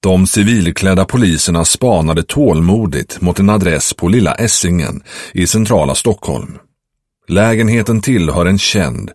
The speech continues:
och grovt kriminellt belastad person som sedan en tid stått under noggrann bevakning. Underrättelser indikerade att mannen använde adressen som en grön kvart och att han kanske var i Stockholm.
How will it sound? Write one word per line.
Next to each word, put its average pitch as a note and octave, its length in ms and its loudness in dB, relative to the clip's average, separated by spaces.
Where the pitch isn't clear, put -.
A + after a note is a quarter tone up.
och - 380 -4
grovt F#2+ 380 2
kriminellt G#2+ 680 0
belastad E2 540 -2
person E2+ 580 -4
som G#2+ 260 2
sedan A#2+ 180 2
en B2 120 0
tid F2+ 300 0
stått - 380 -2
under E2+ 240 0
noggrann D#2 600 0
bevakning. - 680 -2
Underrättelser A2+ 880 2
indikerade G2+ 880 0
att G2+ 180 -2
mannen A#2+ 400 2
använde F#2 540 2
adressen D2+ 640 -2
som E2+ 300 0
en F2 200 0
grön G#2 520 2
kvart - 600 -6
och - 360 -2
att F#2+ 100 -2
han F#2+ 140 2
kanske B2 560 -2
var C#2+ 220 2
i C2+ 40 -2
Stockholm. - 600 -4